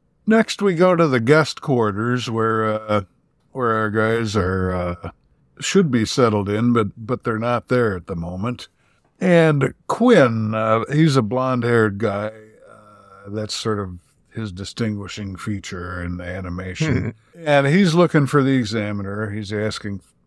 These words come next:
Speaker 1: around for him, or, you know, asking the empty room examiner. And, uh, Bragan comes in, who's the sort of sinister guy who, uh, seems to be curating access to the governor somehow.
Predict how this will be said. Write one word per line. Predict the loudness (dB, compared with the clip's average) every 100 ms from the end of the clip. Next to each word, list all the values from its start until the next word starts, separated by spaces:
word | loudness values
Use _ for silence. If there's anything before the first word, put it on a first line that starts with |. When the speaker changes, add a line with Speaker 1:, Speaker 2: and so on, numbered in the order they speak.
| _
Speaker 1:
around | -10 -8 -6 -6 -8
for | -8 -8 -6 -4
him, | -4 -6
or, | -8
you | -10
know, | -10 -12 -14 _
asking | -10 -8 -6 -4 -4
the | -4
empty | -8 -8 -10
room | -6 -6 -8 -10 _ _ _
examiner. | _ -16 -12 -10 -12 -12 -16 _ _ _ _ _ _
And, | -2 2 6
uh, | 8 8 4 0 _ _ _ -2
Bragan | 4 6 4 2 0 -2
comes | -4 -4 -4 -4
in, | -4 -4 -4 -6 -8
who's | -4 0 0 0
the | -4
sort | -2 0 2
of | 0
sinister | 0 2 2 0 -4 -6
guy | -4 -6 -4 -4 -4 -4
who, | -4 -4 -4
uh, | -4 -6 -8 _ _ _ -10
seems | 2 4 4 0 -2
to | -4
be | -2 -4 -4 -4 -6 -8 _ _ _ _ _ -4
curating | 0 0 0 -2 -4 -2
access | -2 -2 -4 -4 -4 -6
to | -8 -8
the | -6
governor | -8 -8 -6 -4 -4 -6
somehow. | -8 -8 -6 -8 -10